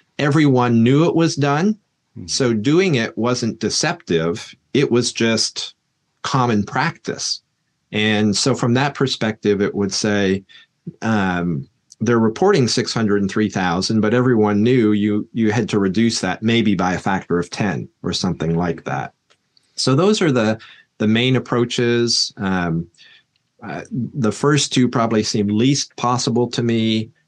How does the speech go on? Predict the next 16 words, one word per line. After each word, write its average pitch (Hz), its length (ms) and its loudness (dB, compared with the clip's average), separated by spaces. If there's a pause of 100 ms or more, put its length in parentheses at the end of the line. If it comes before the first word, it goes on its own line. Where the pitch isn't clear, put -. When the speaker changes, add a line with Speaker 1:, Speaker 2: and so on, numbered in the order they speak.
(140)
Speaker 1:
Um, 98 280 -2
I 117 160 0
lean 123 200 2
towards 113 380 -2
the 110 120 0
latter, 104 600 0
but, 95 380 -4
Speaker 2:
Mm-hmm. 95 200 -8
Speaker 1:
uh, 87 340 -4 (760)
uh, - 180 -12 (200)
yeah, 87 280 -4
as 95 120 -2
you're 143 140 4
reading 143 360 4
the 123 80 2
numbers, 107 560 0